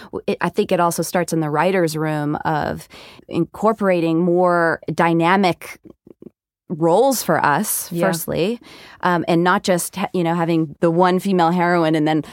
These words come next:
Speaker 1: you know, all of her sidekicks be men, right? It can,
Speaker 2: Yeah.
Speaker 1: it can be, um, very diverse, and hopefully we're seeing that, um, pe-, people are buying those stories and interested in them.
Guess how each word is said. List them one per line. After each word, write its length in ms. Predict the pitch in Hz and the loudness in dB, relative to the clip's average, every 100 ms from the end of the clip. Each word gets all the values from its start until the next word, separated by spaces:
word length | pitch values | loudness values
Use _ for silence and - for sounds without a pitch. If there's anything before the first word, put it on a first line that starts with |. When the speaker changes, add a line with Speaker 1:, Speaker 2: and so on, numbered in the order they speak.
| - _ - | -20 _ -2
Speaker 1:
you 120 | 160 | 0
know, 140 | 151 | 2
all 240 | 151 170 190 | 4 4 4
of 80 | |
her 80 | 175 | 2
sidekicks 520 | 156 190 170 170 - | 2 0 0 -2 -4
be 120 | - 160 | -4 0
men, 260 | 175 160 | 0 0
right? 340 | 147 143 170 - | 0 0 -2 -2
It 120 | 170 | -4
can, 120 | 175 | -4
Speaker 2:
Yeah. 100 | 151 | -4
Speaker 1:
it 60 | 165 | -4
can 160 | 165 151 | -4 -6
be, 580 | 180 208 202 185 156 - | -4 -2 0 0 -2 -4
um, 240 | 170 156 156 | -4 -4 -2
very 240 | 185 202 | 0 0
diverse, 720 | 170 147 170 190 135 - - | -2 -2 0 0 0 -4 -8
and 320 | - 165 156 | -4 -4 -4
hopefully 420 | 156 220 - 180 160 | -4 -4 -2 -4 -2
we're 120 | 156 | -6
seeing 400 | - 185 175 160 | -6 -4 -4 -2
that, 360 | 156 151 - - | -2 -2 -4 -6
um, 220 | 165 160 | -6 -6
pe-, 160 | - - - - | -8 -14 -14 -10
people 220 | 226 226 | -2 0
are 100 | 170 | 0
buying 560 | 160 175 220 233 202 | 2 2 2 2 0
those 260 | 160 151 151 | 0 -2 -4
stories 540 | - 156 147 160 180 | -6 -2 0 0 0
and 140 | 165 156 | 0 0
interested 500 | 180 220 269 - - | -2 -2 -4 -6 -6
in 160 | - | -6
them. 260 | - 180 | -4 -4